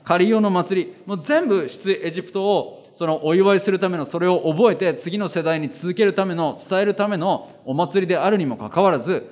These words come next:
もうイスラエルの民を出エジプトさせた神は生きておられるという日が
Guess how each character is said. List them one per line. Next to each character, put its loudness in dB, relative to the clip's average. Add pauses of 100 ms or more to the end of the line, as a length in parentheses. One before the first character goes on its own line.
(360)
も -4 (680)
う -20
イ -20
ス -8
ラ 2
エ -2
ル -4
の -2
民 -2
を -6 (120)
出 -8
エ -4
ジ -12
プ -18
ト -4
さ -8
せ -6
た -4
神 -4
は -4
生 -6
き -14
て -4
お 0
ら 2
れ 2
る -4
と -2
い -2
う 2
日 -6
が -2